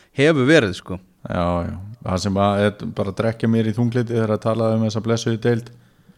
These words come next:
Speaker 2: það er A C Milan.
Speaker 1: Já, þar er, þar er eintómt bras, búið að vera bara einhvern veginn miðjumanns bras lengi, þrír sigurleikir á átta. Það er ekki sérstakt.
Speaker 2: Tólfta sæti.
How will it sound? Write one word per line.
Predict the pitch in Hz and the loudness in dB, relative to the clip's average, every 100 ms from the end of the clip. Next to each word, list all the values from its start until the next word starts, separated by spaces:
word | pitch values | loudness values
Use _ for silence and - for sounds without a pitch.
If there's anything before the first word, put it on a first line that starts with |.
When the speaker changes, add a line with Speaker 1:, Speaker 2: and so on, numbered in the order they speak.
| _ _ _ _ _ - | _ _ _ _ _ -4
Speaker 2:
það | 120 113 | 2 4
er | |
A | 107 | 4
C | 104 120 | 4 2
Milan. | 120 110 92 - - _ _ _ _ _ _ _ _ _ _ _ _ _ _ _ _ - | 4 2 0 -6 -20 _ _ _ _ _ _ _ _ _ _ _ _ _ _ _ _ -2
Speaker 1:
Já, | 120 127 139 151 127 - | 4 6 8 6 2 -8
þar | - 120 131 127 | -6 -4 -4 -2
er, | 123 117 - | -4 -4 -16
þar | - 120 120 | -10 -4 -2
er | 123 110 - _ - - - - - | -2 -4 -12 _ -20 -20 -20 -18 -12
eintómt | - 139 185 - 113 | -4 -4 -4 -4 -2
bras, | - 147 143 - - - | 0 -2 -2 -8 -14 -12
búið | 120 117 | -6 -2
að | |
vera | 120 120 | 0 -2
bara | 113 120 | 0 -2
einhvern | 117 120 123 | -2 -4 -2
veginn | 123 113 107 - _ _ _ _ | -2 -2 -6 -14 _ _ _ _
miðjumanns | 120 131 135 127 127 | 0 2 2 2 0
bras | - 127 131 123 | -2 0 0 0
lengi, | 131 131 113 | -2 -2 -4
þrír | 104 127 139 | -4 -4 -4
sigurleikir | - 139 135 127 127 | -2 0 0 0 -2
á | 120 | 0
átta. | 110 - - _ 98 - _ _ _ _ | -2 -4 -16 _ -10 -10 _ _ _ _
Það | - 113 | -6 -4
er | 104 | -4
ekki | 107 | -4
sérstakt. | 113 98 - _ | -6 -6 -10 _
Speaker 2:
Tólfta | - 120 - 120 | -4 -4 0 0
sæti. | 120 117 117 113 | 2 2 0 -4